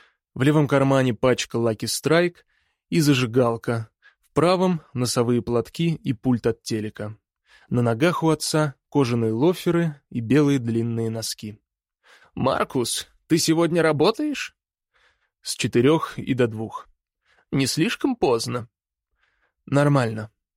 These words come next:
Я вдруг не выдерживаю. «Я вчера вечером виделся с Амаль. Она ездила со мной в патруль». Отец не отвечает, только откладывает iPad, плечи его каменеют.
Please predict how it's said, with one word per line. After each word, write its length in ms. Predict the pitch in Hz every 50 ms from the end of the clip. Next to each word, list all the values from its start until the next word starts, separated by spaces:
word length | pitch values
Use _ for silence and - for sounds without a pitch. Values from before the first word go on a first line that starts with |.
| _ _ _ _ _ _
Я 160 | - 123 131
вдруг 260 | 123 120 131 123 -
не 100 | - 131
выдерживаю. 640 | 123 127 120 120 113 110 107 110 107 107 107 107 107 _ _ _ _ _ _ _ _ _ _ _ _ _ _ _ _ _ _ -
«Я 140 | 127 135
вчера 260 | 135 - - 147 143 151
вечером 380 | 143 151 - - 147 147 143
виделся 340 | 135 143 139 143 127 - 139
с 80 | - -
Амаль. 400 | 147 160 170 160 127 107 - _ _ _ _ _ _ _ _ _ _ _ _ _ _ _ _ _ -
Она 260 | - 117 120 131 131
ездила 400 | 127 123 139 135 117 127 120 123
со 160 | 110 - 131
мной 180 | 123 127 127 120
в 80 | -
патруль». 440 | - 131 123 - 127 117 107 101 - _ _ _ _ _ _ _ _ _ _ _ _ _ _ _ _ _ _ _ _ _ _ _ _ _ _ _ _ _ _ -
Отец 340 | - 117 - 131 120 -
не 80 | - 120
отвечает, 640 | 117 110 - 120 - - - 151 151 147 139 - _ _ _ _ _ _ _ _ _ _ _ -
только 280 | 139 139 127 - 131
откладывает 600 | 123 - - - 135 131 127 131 120 120 117 -
iPad, 420 | 117 113 107 - 139 143 139 - - _ _ _ _ _ _ _ _ _ _ _ -
плечи 340 | 120 120 123 113 - -
его 180 | 123 120 120 120
каменеют. 720 | - 120 117 117 117 113 110 104 101 98 98 - - _